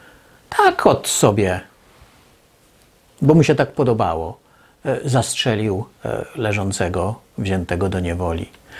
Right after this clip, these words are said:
A jaki los, pytam, dzisiaj sobie szykują ci wszyscy, którzy tak okrutnie, e, postępują na tej wojnie, która się teraz toczy za naszą wschodnią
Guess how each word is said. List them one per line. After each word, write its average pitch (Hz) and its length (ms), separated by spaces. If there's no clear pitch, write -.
A 131 100
jaki 160 320
los, 151 280
pytam, 117 500
dzisiaj 113 460
sobie 101 300
szykują 92 640
ci - 480
wszyscy, - 720
którzy 113 360
tak 110 220
okrutnie, 120 680
e, 101 240
postępują 98 880
na 90 180
tej 87 380
wojnie, 104 380
która 90 300
się - 140
teraz - 480
toczy - 280
za 90 140
naszą 87 340
wschodnią 82 540